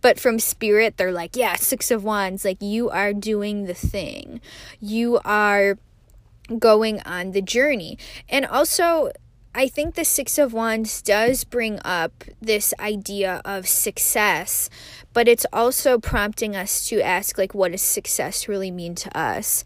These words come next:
Is success really the paycheck at the end of the job? Or is it, like, the feeling that we can evoke in others? Is it the experience that we can have?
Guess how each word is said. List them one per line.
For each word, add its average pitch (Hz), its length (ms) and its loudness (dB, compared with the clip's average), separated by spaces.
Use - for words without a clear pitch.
Is 226 220 2
success - 720 0
really 190 300 -2
the 185 120 -8
paycheck 196 640 -6
at 190 140 -6
the - 100 -6
end 185 160 -10
of 185 60 -10
the 185 80 -6
job? 185 560 -4
Or 220 600 4
is 202 300 -2
it, 185 380 0
like, 190 280 -6
the 208 80 -4
feeling 202 680 -6
that - 200 -6
we 202 120 -6
can - 300 -12
evoke 190 600 -2
in 190 360 -10
others? - 680 -4
Is 233 220 0
it 214 240 4
the 202 640 -4
experience - 1300 -4
that 202 340 0
we 202 160 -6
can 185 320 -10
have? 156 720 -6